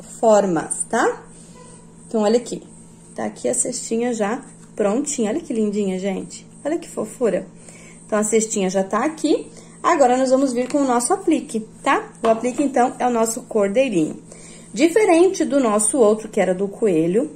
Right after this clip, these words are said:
que eu coloquei na alça, esse nós vamos colocar aqui. Até porque, olha só a alça, como a alça ficou menorzinha, tá vendo?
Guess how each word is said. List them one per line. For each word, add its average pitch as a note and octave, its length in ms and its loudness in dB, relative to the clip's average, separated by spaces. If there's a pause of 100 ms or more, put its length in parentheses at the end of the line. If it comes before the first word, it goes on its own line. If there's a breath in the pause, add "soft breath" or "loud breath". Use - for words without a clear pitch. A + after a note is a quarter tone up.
(140)
que - 80 -10
eu G3 60 -2
coloquei G3 540 2
na G#3+ 360 2
alça, C4+ 400 0 (360 loud breath)
esse G#3+ 320 4
nós A#3 140 2
vamos A3+ 180 2
colocar A#3+ 440 2
aqui. C#4 440 2 (220 loud breath)
Até C4+ 240 2
porque, D4+ 300 2
olha C#4+ 160 6
só - 160 4
a A#3+ 80 6
alça, B3 240 4
como A#3 140 2
a - 20 4
alça A3 180 0
ficou A3 220 0
menorzinha, A3 640 2
tá F#3 120 -4
vendo? G#3 340 4